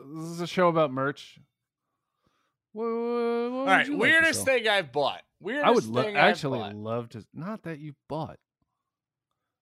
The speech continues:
Speaker 2: Oh, no?
Speaker 1: No.
Speaker 2: Oh.
Speaker 1: It's just the weirdest thing that you might think of that a band has actually sold as merch.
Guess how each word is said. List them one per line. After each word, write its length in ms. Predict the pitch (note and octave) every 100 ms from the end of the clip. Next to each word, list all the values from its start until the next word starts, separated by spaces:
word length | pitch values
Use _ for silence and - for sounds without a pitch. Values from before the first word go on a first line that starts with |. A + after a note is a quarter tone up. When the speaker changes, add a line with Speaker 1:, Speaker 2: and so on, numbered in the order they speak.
| _
Speaker 2:
Oh, 160 | A#2+ A2
no? 240 | A2+ B2+ B2 _ _ _ _ _ _ F3+
Speaker 1:
No. 260 | E3+ E3+ - _ _ _ _ _
Speaker 2:
Oh. 120 | F3+
Speaker 1:
It's 80 | -
just 260 | D#3+ - -
the 80 |
weirdest 500 | E3 E3 F#3 F3 D#3
thing 440 | - D#3+ C#3 B2+ A#2+ _ _ _ _ _ -
that 100 | C3
you 100 | D#3
might 240 | D3 C#3+ -
think 300 | - G#3+ D3+
of 420 | F#2+ F2 F2 _ _ _ _
that 100 | B2+
a 40 | A#2
band 340 | B2 C#3+ C3+
has 320 | B2+ A#2+ C3+ C3+
actually 560 | C#3+ D3 - D#3+ D3+
sold 400 | B2+ D3+ D#3 G#2+
as 340 | G#2+ A#2+ C3+ A2+
merch. 420 | C3 B2+ - -